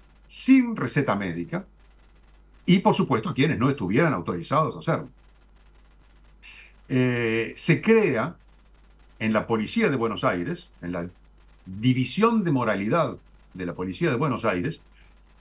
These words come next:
la Brigada de Alcaloides, y se discute incluso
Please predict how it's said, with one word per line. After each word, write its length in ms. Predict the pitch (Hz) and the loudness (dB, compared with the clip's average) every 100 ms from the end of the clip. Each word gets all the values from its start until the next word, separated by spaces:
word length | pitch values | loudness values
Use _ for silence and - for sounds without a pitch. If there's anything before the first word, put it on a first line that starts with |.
| _ - | _ -4
la 320 | 123 151 185 | 0 2 2
Brigada 440 | 131 131 180 185 | 2 4 4 2
de 120 | 156 | 2
Alcaloides, 840 | 131 113 123 160 98 90 147 - - _ _ _ _ _ _ _ _ _ _ _ _ _ _ - _ - | 0 -2 0 0 0 -4 -6 -10 -18 _ _ _ _ _ _ _ _ _ _ _ _ _ _ -20 _ -6
y 100 | 180 | 0
se 140 | 220 | 2
discute 480 | 202 - 285 262 151 | 2 4 4 4 4
incluso 760 | 135 147 196 151 117 120 214 | 2 2 2 2 2 0 0